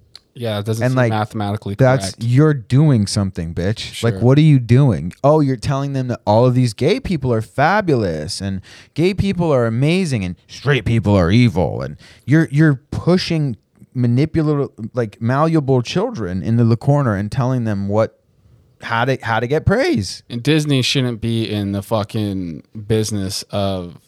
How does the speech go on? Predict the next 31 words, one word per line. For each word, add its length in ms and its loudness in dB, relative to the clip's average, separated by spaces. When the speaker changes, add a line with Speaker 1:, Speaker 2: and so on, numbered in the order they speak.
Speaker 1:
socially 560 -4
engineering 520 -6
children. 640 -6
They 120 -4
should 180 -6
be 160 -6
entertaining 540 -2
your 80 -4
kids 340 -4
and 140 -6
teaching 320 -6
them 240 -2
the 100 -2
basic 440 -2
values 760 -2
like 220 -10
respect 580 -6
and 80 -6
responsibility 1040 -2
and, 100 -8
Speaker 2:
Well, 160 2
to 80 -4
Speaker 1:
and 60 -2
Speaker 2:
be 100 0
fair, 60 -4
Speaker 1:
courage. 300 -6
And 180 -4
Speaker 2:
what 240 0
was 160 -4
Disney's 480 -2
creation? 720 -4